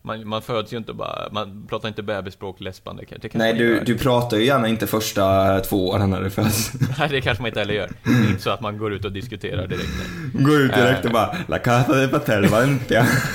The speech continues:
Speaker 2: <laughs>
Speaker 1: Men är det på något sätt så att vi kan hitta en anknytning här mellan läspande och att du eventuellt tidigare i släkten har haft, eh,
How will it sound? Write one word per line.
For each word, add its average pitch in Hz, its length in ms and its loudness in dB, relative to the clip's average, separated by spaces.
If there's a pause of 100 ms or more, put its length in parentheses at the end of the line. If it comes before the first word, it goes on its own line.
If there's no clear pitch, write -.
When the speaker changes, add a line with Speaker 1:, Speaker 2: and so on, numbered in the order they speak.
(420)
Speaker 2:
<laughs> - 800 -4
Speaker 1:
Men 156 160 2
är 151 160 6
det 160 100 6
på 208 100 -4
något 190 180 0
sätt 139 160 -4
så 139 80 0
att 113 100 0
vi 120 120 0
kan 120 240 2 (120)
hitta 135 380 -2
en 175 80 0
anknytning 143 720 -4
här 117 80 -2
mellan 104 400 -2
läspande 98 680 -4
och - 540 -12 (100)
att - 240 -10
du 95 160 -8
eventuellt 98 580 -6
tidigare 113 480 -2
i 110 80 -2
släkten 101 480 -6
har 98 80 -6
haft, - 480 -8
eh, 65 400 -12